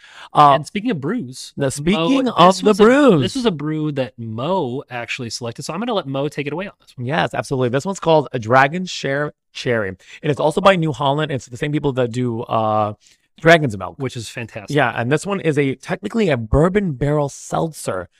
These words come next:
Speaker 1: everyone. A little bit lower on the alcohol content, four point six percent, so it's not as potent, but again, you hear bourbon, so I'm very curious to see. Shall we do the, uh, regular?
Speaker 2: Three.
Speaker 1: Avan, Atul?
Speaker 2: Two.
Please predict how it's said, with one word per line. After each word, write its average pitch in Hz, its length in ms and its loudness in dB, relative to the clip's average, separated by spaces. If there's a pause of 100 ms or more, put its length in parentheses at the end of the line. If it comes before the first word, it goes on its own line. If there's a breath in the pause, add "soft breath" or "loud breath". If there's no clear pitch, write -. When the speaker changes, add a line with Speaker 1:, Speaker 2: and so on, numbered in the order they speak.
(160)
Speaker 1:
everyone. 117 480 -4
A - 40 -8
little 160 180 0
bit 214 120 4
lower 151 440 2 (320 soft breath)
on 123 180 -2
the 120 160 -4
alcohol 131 380 0
content, 135 340 -4
four 143 140 -4
point 131 240 -6
six - 280 -8
percent, 147 340 -4
so 139 60 -10
it's 135 120 -8
not 165 180 0
as 185 180 0 (300 soft breath)
potent, 170 240 0
but 151 160 0
again, 151 300 -2
you 131 100 -2 (120)
hear 180 200 2
bourbon, 147 500 2
so 110 420 -4
I'm 139 160 -4
very 165 200 0
curious 151 320 0
to 123 120 -8
see. 110 200 -6
Shall 151 240 2
we 156 80 -2
do 156 140 -2
the, 151 220 -2
uh, 147 60 0
regular? 160 460 -4 (640)
Speaker 2:
Three. 160 120 0
Speaker 1:
Avan, 202 360 4
Atul? 185 440 0 (840)
Speaker 2:
Two. 170 220 -10